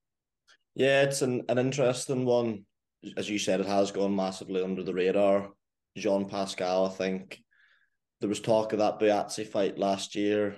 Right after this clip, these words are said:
then the whole sort of scandal with vada testing and whatever, which has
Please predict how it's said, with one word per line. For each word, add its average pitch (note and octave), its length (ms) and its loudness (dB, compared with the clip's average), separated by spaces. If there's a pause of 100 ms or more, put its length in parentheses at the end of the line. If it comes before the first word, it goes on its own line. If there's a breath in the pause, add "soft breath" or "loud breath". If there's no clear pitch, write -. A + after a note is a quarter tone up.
(300)
then F#2+ 180 -4
the F#2+ 80 0
whole F#2+ 260 -2
sort F#2 300 -2
of F2+ 220 -2
scandal F#2 520 -2
with F#2 200 -8
vada F#2 280 0
testing G#2 540 -2
and G2+ 120 -4
whatever, G2 340 0
which F2 220 -6
has - 280 -12